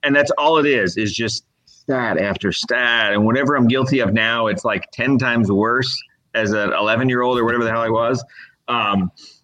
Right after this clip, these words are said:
but I have this book. I said it's an orange, it's a little tiny little orange book. It's, like, thirty pages. I, I had, like, the illustrations, and it's, like, a stick figure holding a bat. And it's, but that's all I had, uh, up until now. So now I have this, and this obviously is, the production value is a little stronger, so it, it's nice that way.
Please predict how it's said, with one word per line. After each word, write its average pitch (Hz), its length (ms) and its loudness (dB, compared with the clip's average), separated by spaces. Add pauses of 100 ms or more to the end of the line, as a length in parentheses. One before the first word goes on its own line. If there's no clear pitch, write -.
(200)
but 165 200 2
I - 20 4
have 196 240 2
this 208 120 0
book. 302 260 0
I 139 40 0
said 151 220 0
it's 113 100 -4
an 123 80 -2
orange, 120 320 -2
it's 110 140 -8
a - 20 -10
little 120 160 0
tiny 120 280 -4
little 117 200 0
orange 104 300 -4
book. 104 180 0
It's, 101 120 -2
like, 107 140 -4
thirty 113 220 0
pages. 104 400 -2
I, 101 160 -2 (340)
I 104 120 -4
had, 127 100 -2
like, 120 160 0
the 107 120 -2
illustrations, 104 760 -2
and 95 80 0
it's, 87 100 -4
like, 95 140 -4
a 95 80 -2
stick - 340 -8
figure 101 300 0
holding 95 280 2
a 90 60 -2
bat. 87 400 -4 (160)
And 82 140 -6
it's, - 260 -10 (540)
but 131 100 -2
that's 165 220 -2
all 156 200 0
I 147 140 -2
had, 113 460 -2 (360)
uh, 98 200 -4
up 120 160 0
until 117 180 2
now. 123 240 2
So 101 120 0
now 123 100 4
I 139 100 4
have 135 160 2
this, 156 320 2
and 117 100 0
this 120 140 -2
obviously 113 320 0
is, 107 100 0
the 104 120 0
production 110 400 0
value 101 240 0
is 98 40 2
a 98 40 2
little 101 120 2
stronger, 101 420 0
so 98 260 -2
it, 101 120 0
it's 104 160 -2
nice 127 220 -4
that 78 160 -4
way. 64 140 -4